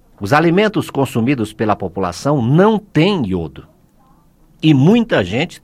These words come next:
tem deficiência dessa substância. Resultado, crianças podem desenvolver retardo mental, ficar surdas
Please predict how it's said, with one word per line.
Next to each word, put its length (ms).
tem 180
deficiência 880
dessa 280
substância. 800
Resultado, 800
crianças 640
podem 440
desenvolver 960
retardo 540
mental, 560
ficar 400
surdas 800